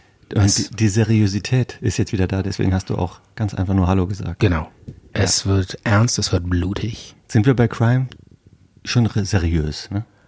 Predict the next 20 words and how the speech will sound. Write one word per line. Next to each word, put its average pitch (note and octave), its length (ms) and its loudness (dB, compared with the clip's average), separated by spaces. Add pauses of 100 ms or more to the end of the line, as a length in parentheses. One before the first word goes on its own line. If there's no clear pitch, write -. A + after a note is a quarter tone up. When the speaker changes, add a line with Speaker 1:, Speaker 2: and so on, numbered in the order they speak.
(180)
Speaker 2:
Nicht G#2+ 240 0
unbedingt. F2 540 -6 (220)
Je G#2+ 60 2
Speaker 1:
Ja, G#2 60 6
Speaker 2:
nachdem. G#2 420 2
Speaker 1:
halb A#2+ 160 4
seriös. E2+ 640 -2
Speaker 2:
Es - 100 -14
kommt A#2+ 160 2
immer A#2+ 140 6
auf - 80 0
die - 80 2
Situation G2 480 0
drauf F2 220 -2
an. F#2 260 -6
Speaker 1:
Halb C3+ 220 2
Wissen B2+ 340 2
und - 160 -2
halb G#2 160 2
seriös. E2+ 500 -2